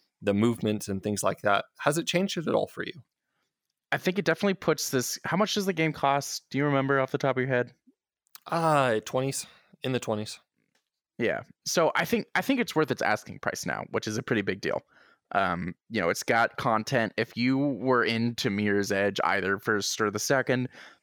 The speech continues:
Speaker 2: this is that in V R, and it's super cool. Um, my big, I had two big issues. One was the lack of content, and with these two new modes, you've got a lot to work with here.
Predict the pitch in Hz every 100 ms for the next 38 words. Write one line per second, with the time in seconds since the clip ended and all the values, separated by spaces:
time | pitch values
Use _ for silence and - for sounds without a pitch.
0 | _ 123 113 127 117 117 113 107 104 113
1 | 101 104 87 62 71 95 85 - - 101
2 | 87 - - - - _ _ _ _ _
3 | - 101 95 87 73 71 _ _ _ _
4 | 123 117 117 117 113 110 113 - 120 120
5 | 120 123 117 113 117 - 190 139 104 101
6 | - 104 113 120 131 127 113 120 113 107
7 | 101 110 - 123 117 - - 95 - 98
8 | 101 101 104 - 143 131 131 113 104 104
9 | - 104 98 92 - 104 90 90 - 120
10 | 104 107 - 113 - 95 95